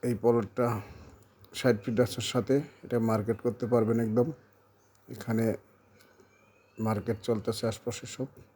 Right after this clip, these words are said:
খুবই সুন্দর একটা প্লট, নিলে যোগাযোগ করবেন। কাগজ যাচাই বাছাই করে ভালো পাইলে তারপর নেবেন বন্ধুরা।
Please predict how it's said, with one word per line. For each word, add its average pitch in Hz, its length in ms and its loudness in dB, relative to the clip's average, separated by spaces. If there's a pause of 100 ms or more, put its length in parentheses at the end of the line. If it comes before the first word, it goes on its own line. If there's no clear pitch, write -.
(1120)
খুবই 117 260 0
সুন্দর 120 360 4
একটা 113 240 -2
প্লট, 107 320 0 (360)
নিলে 110 260 -2
যোগাযোগ 101 460 0
করবেন। 117 380 0 (2000)
কাগজ 110 320 0
যাচাই 117 320 2
বাছাই 113 340 2
করে 123 200 4
ভালো 117 280 2
পাইলে 120 260 2
তারপর 107 360 0
নেবেন 104 340 -2
বন্ধুরা। 110 520 0